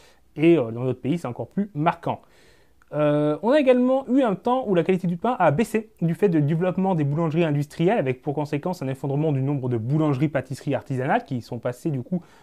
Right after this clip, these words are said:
de quarante-huit mille en mille neuf cent soixante-cinq à trente-cinq mille en mille neuf cent quatre-vingt-quinze. Euh, cependant, on a quand même appris un, un, eu un retour du pain traditionnel,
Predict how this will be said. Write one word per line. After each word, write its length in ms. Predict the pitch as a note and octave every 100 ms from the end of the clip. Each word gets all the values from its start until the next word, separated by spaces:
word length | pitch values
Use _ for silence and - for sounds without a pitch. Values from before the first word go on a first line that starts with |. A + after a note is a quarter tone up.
| -
de 100 | C3+
quarante-huit 400 | C3 G#3 G#3 G3+
mille 180 | G3+ G3
en 60 | D#3+
mille 80 |
neuf 120 | D#3 D3
cent 120 | D#3+
soixante-cinq 500 | - D3 - E3+ C#3+
à 60 | B2
trente-cinq 340 | F3+ E3+ F3
mille 200 | E3 E3
en 40 |
mille 120 | C3 B2+
neuf 80 |
cent 100 | C3
quatre-vingt-quinze. 580 | B2+ A#2+ A#2 A#2 G3+ C4 - - - - - _ -
Euh, 200 | D3+ D3+
cependant, 600 | D3+ G#3 G#3 G3+ G#3+ A#3+
on 140 | F3+ F3
a 60 |
quand 120 | F3
même 80 | F3
appris 220 | D3+ -
un, 200 | F#3+ C3+ - - D3+ C#3+
un, 220 | C#3+ C#3+ D3
eu 140 | F3
un 100 | C#3+
retour 640 | C3+ D3+ G#3+ G#3+ A#3+ A#3+ - -
du 160 | C3 B2+
pain 280 | - A3+ A3
traditionnel, 720 | G3 E3+ D#3 D#3+ D#3+ G#3+